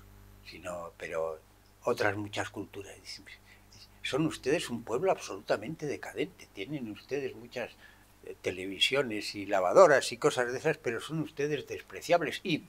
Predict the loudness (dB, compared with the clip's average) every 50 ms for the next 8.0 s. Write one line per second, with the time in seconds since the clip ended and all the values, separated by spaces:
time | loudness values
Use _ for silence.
0 | -14 -20 -6 -4 -2 -2 -2 -4 -6 -8 -6 -8 -10 -12 -16 -20 -20 -20 -20 -20
1 | -20 -20 -20 -20 -20 -20 -20 -6 -4 -2 -2 -2 -2 -2 -2 -2 -4 -6 -10 -8
2 | -8 -8 -10 -10 -14 -20 -20 -20 -20 -20 -20 -20 -20 -20 -20 -20 -20 -20 -20 -20
3 | -20 -16 -12 -12 -10 -10 -12 -12 -14 -14 -14 -14 -10 -10 -10 -10 -8 -8 -8 -10
4 | -8 -10 -8 -6 -6 -6 -6 -8 -10 -16 -20 -20 -8 -6 -4 -2 0 0 2 2
5 | 0 0 0 -4 -6 -6 -8 -14 -20 -10 -2 4 6 6 6 6 6 2 0 2
6 | 0 -2 -4 -6 -6 -4 -4 -4 -6 -8 -10 -12 -12 -10 -8 -8 -6 -6 -4 -4
7 | -6 -6 -8 -10 -6 -6 -6 -6 -6 -8 -10 -10 -10 -10 -14 -18 -20 -20 -20 -20